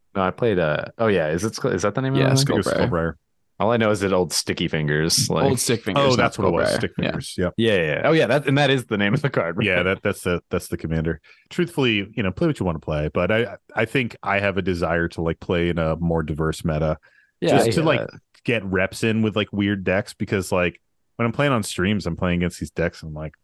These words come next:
Speaker 3: "Oh my God, like, what is this fucking spice? What does this deck even do?" You know what I mean?
Speaker 2: It's
Speaker 1: Mm.
Speaker 2: so legitimately good instead of just, like, weird and
Speaker 3: Yeah.
Speaker 2: kinda fringe.
Speaker 1: Whoa.
Speaker 3: Uh,
Speaker 1: Whoa.
Speaker 2: <laughs> And bad.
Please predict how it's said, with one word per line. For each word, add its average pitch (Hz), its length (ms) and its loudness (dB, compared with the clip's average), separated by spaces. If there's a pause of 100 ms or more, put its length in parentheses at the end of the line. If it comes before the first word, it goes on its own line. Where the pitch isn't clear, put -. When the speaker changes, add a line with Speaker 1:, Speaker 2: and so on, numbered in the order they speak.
(120)
Speaker 3:
"Oh 131 60 -2
my 98 140 -2
God, 82 320 -2
like, 78 100 -10
what 104 160 -2
is 104 120 -4
this - 120 -14
fucking 85 300 -6
spice? 85 400 -4
What 98 60 2
does 95 120 -2
this 95 140 -4
deck 104 220 -2
even 104 200 0
do?" 127 220 2
You 95 180 0
know 95 100 2
what 98 100 2
I - 20 2
mean? 101 240 0 (380)
Speaker 2:
It's 87 180 2
Speaker 1:
Mm. 139 60 2
Speaker 2:
so 123 240 2
legitimately 110 720 2
good 107 320 2
instead 95 380 0
of 95 100 -4
just, 104 220 -2
like, 90 180 0
weird 90 540 0
and 76 320 -4 (220)
Speaker 3:
Yeah. 95 400 0
Speaker 2:
kinda - 300 -8 (120)
fringe. - 500 -6 (240)
Speaker 1:
Whoa. 262 200 2
Speaker 3:
Uh, 110 280 4 (240)
Speaker 1:
Whoa. 196 800 6
Speaker 2:
<laughs> - 40 -18
And 120 260 0
bad. 123 600 2